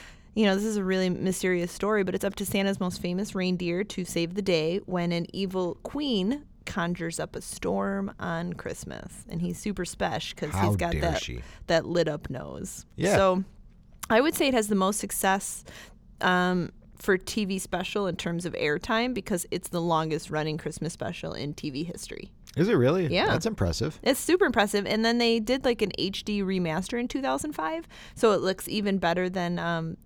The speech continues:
Speaker 1: it originally did, even
Speaker 2: Hmm.
Speaker 1: though it looked great back then, too.
Speaker 2: It's not my favorite of the Rudolph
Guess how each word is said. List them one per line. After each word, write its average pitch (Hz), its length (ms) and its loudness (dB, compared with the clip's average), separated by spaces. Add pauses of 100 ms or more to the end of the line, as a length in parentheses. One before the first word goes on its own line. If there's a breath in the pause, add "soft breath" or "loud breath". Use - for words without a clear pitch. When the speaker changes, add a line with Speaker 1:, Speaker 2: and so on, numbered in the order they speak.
(160)
Speaker 1:
it 165 140 0
originally 180 520 -2
did, 285 280 0 (180)
even 220 160 0
Speaker 2:
Hmm. 208 60 2
Speaker 1:
though 196 120 4
it 175 120 0 (140)
looked 175 340 -4
great 95 360 -4
back - 240 -4
then, 87 220 -6
too. - 260 -8 (200)
Speaker 2:
It's - 160 -4
not 214 100 2
my 208 160 4
favorite 139 640 4
of 107 200 -2
the 107 80 4
Rudolph 101 720 2